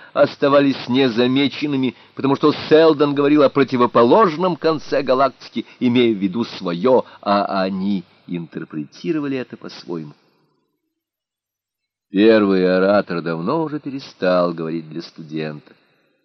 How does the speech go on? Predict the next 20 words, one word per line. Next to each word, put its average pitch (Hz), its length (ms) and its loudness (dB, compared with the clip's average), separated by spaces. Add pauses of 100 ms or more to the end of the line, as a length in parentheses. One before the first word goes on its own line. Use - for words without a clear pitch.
(120)
Он 78 200 -14
говорил 76 240 -10 (160)
сам 143 260 0
для 139 140 -10
себя, 104 480 -8 (460)
как 80 120 -16
бы 76 100 -16
переживая 76 720 -6
всё 113 240 -14
заново, 87 480 -8 (440)
стоя 82 360 -4
у 78 60 -6
окна 92 540 -2 (500)
и 78 120 -12
глядя 82 480 0
на 80 60 -10
далёкие 127 520 -6
звёзды 90 540 -6
той 151 340 -2
части 135 580 -12